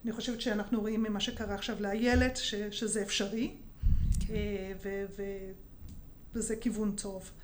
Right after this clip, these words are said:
Speaker 1: אז, אז פה בפנים, אה, אני רק יכולה להגיד על גיוון ו-, והזדמנויות.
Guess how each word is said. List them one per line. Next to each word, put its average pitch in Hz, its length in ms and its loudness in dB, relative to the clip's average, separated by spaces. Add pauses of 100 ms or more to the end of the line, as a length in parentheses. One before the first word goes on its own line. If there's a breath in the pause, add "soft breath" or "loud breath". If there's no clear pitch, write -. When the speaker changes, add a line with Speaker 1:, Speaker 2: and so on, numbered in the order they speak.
(600 loud breath)
Speaker 1:
אז, 240 340 6
אז 240 440 2
פה 359 280 8
בפנים, 320 400 6 (340)
אה, 220 320 4
אני 240 140 8
רק 269 200 4
יכולה 262 280 6
להגיד 247 340 4
על 233 120 2
גיוון 240 680 6
ו-, 208 240 2
והזדמנויות. 208 1000 0